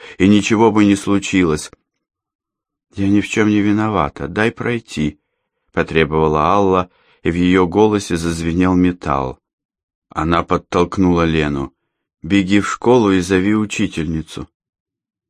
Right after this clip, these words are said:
Лена переводила растерянный взгляд с нетрезвых подростков на подругу,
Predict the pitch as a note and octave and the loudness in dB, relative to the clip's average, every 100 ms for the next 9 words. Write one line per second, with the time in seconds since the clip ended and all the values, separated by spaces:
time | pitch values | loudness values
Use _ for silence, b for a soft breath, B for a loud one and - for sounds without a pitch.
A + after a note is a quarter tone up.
0 | _ - D#2+ F#2 G2+ F#2+ F#2+ E2+ E2 D#2+ | _ -6 0 4 4 4 2 2 2 2
1 | F#2 F#2 F2 F2 - F2+ F2 E2+ E2+ D#2+ | 2 4 2 0 0 0 2 2 0 -2
2 | - F2 F2 - F2 D#2+ F2+ D#2+ E2+ D#2+ | 0 0 0 0 -2 2 0 2 0 -4
3 | E2 D#2 F2 F#2+ - E2 F2 D#2+ E2+ D#2 | -4 -2 0 -2 -4 -6 -4 0 0 0
4 | G2+ A2+ E2+ - | -2 0 -2 -2